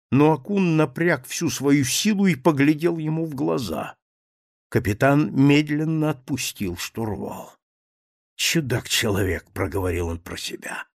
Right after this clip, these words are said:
Акун задержал сетль около самой мели, пока не увидел,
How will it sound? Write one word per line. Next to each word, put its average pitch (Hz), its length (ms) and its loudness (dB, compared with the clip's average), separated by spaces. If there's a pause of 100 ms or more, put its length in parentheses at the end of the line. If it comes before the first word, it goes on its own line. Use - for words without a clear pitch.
(400)
Акун 156 640 0
задержал 123 800 2
сетль 123 600 0
около 113 340 -2
самой 117 400 4
мели, 170 360 6
пока 127 320 0
не 123 120 6
увидел, 147 540 2